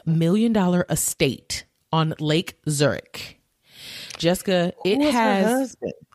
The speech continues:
Speaker 1: I don't
Speaker 2: Okay,
Speaker 1: know.
Speaker 2: go ahead. I'm
Speaker 1: I don't
Speaker 2: sorry.
Speaker 1: know. I didn't know who
Speaker 2: I'm
Speaker 1: he was
Speaker 2: sorry.
Speaker 1: either.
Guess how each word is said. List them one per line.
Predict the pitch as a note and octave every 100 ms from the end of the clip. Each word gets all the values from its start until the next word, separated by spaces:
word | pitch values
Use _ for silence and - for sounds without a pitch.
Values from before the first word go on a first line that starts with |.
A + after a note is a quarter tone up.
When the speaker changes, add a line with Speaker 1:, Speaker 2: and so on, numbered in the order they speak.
| -
Speaker 1:
I | C#3+
don't |
Speaker 2:
Okay, | G2+ E3+
Speaker 1:
know. | D#4
Speaker 2:
go | -
ahead. | C#3+ B2 E2
I'm | D3
Speaker 1:
I |
don't |
Speaker 2:
sorry. | - - -
Speaker 1:
know. | F#4 F#4 C#3+
I | D4+
didn't | G#4
know | F#4+ F4+
who | F4+
Speaker 2:
I'm |
Speaker 1:
he | F4
was | E4 D#4
Speaker 2:
sorry. | C#4
Speaker 1:
either. | D4 D3+ A2